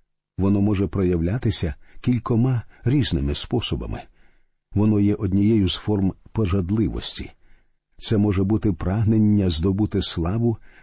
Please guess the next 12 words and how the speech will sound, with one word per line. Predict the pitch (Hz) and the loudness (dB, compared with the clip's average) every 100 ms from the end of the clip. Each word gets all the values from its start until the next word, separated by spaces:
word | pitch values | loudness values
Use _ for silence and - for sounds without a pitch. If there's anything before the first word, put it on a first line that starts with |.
| - | -4
та | 101 | 0
відомість, | 82 71 82 147 98 - - - - - _ _ | 0 0 0 -2 -2 -6 -10 -16 -20 -20 _ _
бажання | 82 95 92 101 98 95 | -2 0 2 2 4 2
бути | 104 107 | 2 0
великим | 98 95 107 113 95 | 0 2 2 0 0
проповідником | 104 92 98 127 110 - 92 85 - - | 0 0 2 2 2 2 2 2 0 -8
і | - 107 | 0 2
виступати | 113 - 90 101 117 120 | 2 0 -2 -2 -4 -4
перед | - 110 87 | 0 0 0
великою | 80 90 82 135 - 151 151 147 | 0 0 2 0 0 0 2 0
кількістю | - 143 139 - 143 - 135 | -2 -2 -2 -2 -4 -2 0
народу. | 123 107 73 60 | 2 0 -2 -4